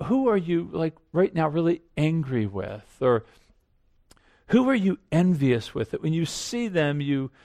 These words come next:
you're constantly throttled by what they're wearing or how they look? I mean, I mean, do you, do you investigate what just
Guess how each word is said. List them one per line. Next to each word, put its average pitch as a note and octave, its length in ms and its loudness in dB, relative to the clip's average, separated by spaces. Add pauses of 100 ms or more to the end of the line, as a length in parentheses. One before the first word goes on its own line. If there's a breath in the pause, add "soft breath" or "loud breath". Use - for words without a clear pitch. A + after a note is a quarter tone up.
(100)
you're D3+ 160 2
constantly - 840 -2
throttled F3 460 2
by C3 140 4
what D3+ 320 -4
they're D3+ 180 -2
wearing C#3 480 -2
or F#2+ 100 -4
how F3 320 -6
they D3 180 -2
look? D3 520 -6 (580)
I G3+ 40 2
mean, G#3+ 200 4
I F#3+ 60 4
mean, G#3 180 4
do G3+ 140 0
you, A3+ 420 0
do - 140 -8
you A3 180 -2
investigate G#3+ 1120 0
what - 320 -2
just - 360 -4